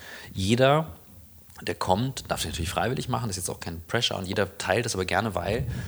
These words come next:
die Theorie dahinter sind, es gibt vierunddreißig Stärken bei jedem und, ähm, fünf sind besonders ausgeprägt und danach weißt du die. Und es ist ja immer positiv, das sind deine Talente. Der eine hat halt Harmoniebestreben ganz oben, der nächste Leistungsorientierung, der nächste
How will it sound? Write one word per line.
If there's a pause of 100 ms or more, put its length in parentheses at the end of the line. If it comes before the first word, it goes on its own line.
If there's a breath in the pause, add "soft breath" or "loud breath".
(220 loud breath)
die
Theorie
dahinter
sind,
es
gibt
vierunddreißig
Stärken
bei
jedem
und,
ähm,
fünf
sind
besonders
ausgeprägt
und (320 loud breath)
danach
weißt
du
die.
Und
es
ist
ja
immer
positiv,
das
sind
deine
Talente.
Der
eine
hat
halt (300 loud breath)
Harmoniebestreben
ganz
oben,
der
nächste
Leistungsorientierung,
der
nächste